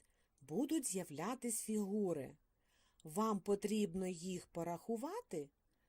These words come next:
знайти м'ячик з відповідною цифрою та забити гол.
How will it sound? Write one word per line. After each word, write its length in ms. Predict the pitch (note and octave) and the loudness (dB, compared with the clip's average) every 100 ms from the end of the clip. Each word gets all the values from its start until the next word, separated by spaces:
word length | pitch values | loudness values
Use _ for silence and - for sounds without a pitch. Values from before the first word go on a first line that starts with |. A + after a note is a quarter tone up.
| _ - | _ -8
знайти 520 | E3+ A3 G#3+ G#3 G#3 | 0 4 4 4 0
м'ячик 560 | F#3+ F#3 F#3+ G#3 F4 | 2 2 2 2 0
з 100 | E4 | 0
відповідною 760 | F4 F4+ E4 C#4+ C4+ G#3 A3 G#3 | 2 2 2 2 2 2 2 2
цифрою 720 | G3+ G3+ F3+ - D#3 D3 D3+ - _ _ _ _ | 0 -2 -2 -4 -4 -4 -6 -14 _ _ _ _
та 160 | F#3+ F#3 | -2 0
забити 680 | F#3+ E3+ F3+ F#4+ - F#4+ F4 | 2 2 4 4 4 0 0
гол. 220 | D3 | -2